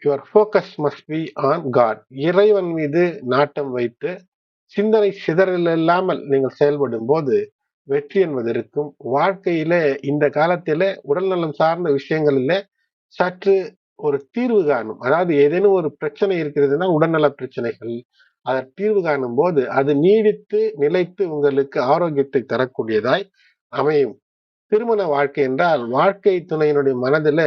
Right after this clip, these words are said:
பல சிந்தனைகள் ஓடிக்கொண்டே இருக்கும். ஒன்று மறைந்தால் மற்றொன்று சிந்தனை வந்து கொண்டே இருக்கக்கூடிய அமைப்பு என்பது இருக்கும். இருந்தாலும் கோபதாபங்களுக்கு இடம் கொடுக்காமல், வீண் விவாதங்கள் செய்யாமல் பிப்ரவரி மாதம்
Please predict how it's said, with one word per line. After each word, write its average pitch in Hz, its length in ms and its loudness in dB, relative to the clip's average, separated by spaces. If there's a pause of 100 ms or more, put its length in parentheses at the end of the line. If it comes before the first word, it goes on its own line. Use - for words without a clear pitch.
(200)
பல 127 260 -4
சிந்தனைகள் 160 640 -2 (220)
ஓடிக்கொண்டே 151 600 0
இருக்கும். 113 400 -4 (640)
ஒன்று 180 360 0
மறைந்தால் 196 520 2 (120)
மற்றொன்று 147 500 -6
சிந்தனை 160 380 0
வந்து 147 260 2
கொண்டே 147 280 2
இருக்கக்கூடிய 135 640 -2
அமைப்பு 131 320 -4
என்பது 110 220 -8
இருக்கும். 110 380 -6
இருந்தாலும் 131 580 0 (720)
கோபதாபங்களுக்கு 175 1200 0 (320)
இடம் 160 300 -2
கொடுக்காமல், 127 640 0 (380)
வீண் 196 440 0
விவாதங்கள் 156 640 0
செய்யாமல் 123 640 0
பிப்ரவரி 165 560 0
மாதம் 117 360 -2